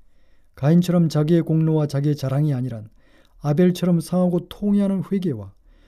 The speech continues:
그리스도의 공로를 전적으로 의지하는 믿음인 것입니다. 두 번째는 잡는 과정인데 죄를 짊어진 짐승의 목을 따야 했습니다.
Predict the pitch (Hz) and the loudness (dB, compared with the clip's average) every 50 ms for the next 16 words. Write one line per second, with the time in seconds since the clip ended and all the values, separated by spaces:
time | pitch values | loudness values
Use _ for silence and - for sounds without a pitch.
0 | _ _ _ _ - 151 147 147 - 160 151 156 156 151 151 151 143 147 139 131 | _ _ _ _ -4 -4 -2 0 0 -2 0 0 2 2 2 2 2 2 0 0
1 | - - 147 170 170 180 - 196 196 196 190 190 180 175 180 160 175 170 160 165 | -2 0 0 0 0 0 0 0 0 2 2 2 2 2 2 2 2 0 0 0
2 | 165 160 147 - _ _ _ _ _ - 123 120 135 143 147 151 175 180 175 151 | -2 -4 -6 -10 _ _ _ _ _ -10 -8 -6 -2 0 0 0 0 -2 -4 -6
3 | - - - 113 107 - - _ _ _ _ _ _ _ _ _ _ _ - - | -8 -12 -14 -16 -18 -18 -20 _ _ _ _ _ _ _ _ _ _ _ -20 -20
4 | _ _ - - - _ _ _ _ _ _ _ _ _ - - 175 170 196 196 | _ _ -20 -20 -20 _ _ _ _ _ _ _ _ _ -4 0 2 4 4 4
5 | 180 196 185 180 151 120 104 - - 131 147 165 180 175 151 143 147 147 160 151 | 2 2 0 0 0 0 -2 -4 -4 -2 0 2 2 0 0 0 -2 -2 -2 -2
6 | 143 139 135 135 127 113 110 - - - - _ _ _ _ _ _ _ _ _ | -2 -2 -2 -4 -6 -8 -10 -14 -20 -20 -20 _ _ _ _ _ _ _ _ _
7 | _ - - 135 151 156 180 180 - 170 175 175 175 170 156 170 160 151 - - | _ -6 -2 0 2 2 2 2 2 2 2 2 2 2 2 0 -2 -2 -2 -2
8 | 151 151 147 165 160 151 151 143 139 135 143 131 - - 190 190 180 170 147 143 | -2 -2 -2 -2 -2 -2 0 -2 -2 -2 -4 -6 -8 -10 -10 -8 -6 -6 -6 -6
9 | - - - 143 113 - - | -8 -10 -14 -14 -14 -14 -18